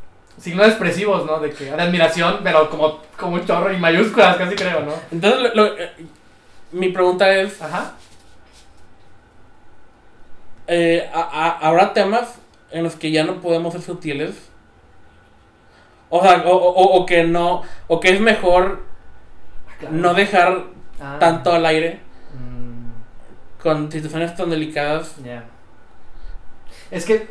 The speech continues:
Speaker 1: no, es que yo siento que, ah, es una buena pregunta. Es una buena pregunta.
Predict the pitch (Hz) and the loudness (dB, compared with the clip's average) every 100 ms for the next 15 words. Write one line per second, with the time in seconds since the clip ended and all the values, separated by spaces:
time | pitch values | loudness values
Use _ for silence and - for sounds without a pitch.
0 | 185 180 196 220 - 220 196 190 196 233 | -6 -2 0 0 -2 -2 2 2 2 0
1 | 254 - 226 214 190 160 151 - - - | -2 -4 -2 -2 -2 -6 -8 -14 -18 -18
2 | - - - - - - 180 180 175 156 | -18 -20 -20 -20 -20 -14 -10 -8 -6 -8
3 | 139 135 - - - - - _ - - | -8 -12 -16 -20 -20 -20 -20 _ -20 -20
4 | - - - - - - - _ - _ | -20 -20 -20 -20 -20 -20 -20 _ -20 _
5 | _ - - - - - - - 160 156 | _ -20 -20 -20 -20 -20 -20 -14 -12 -8
6 | 180 165 156 147 131 | -8 -8 -8 -10 -12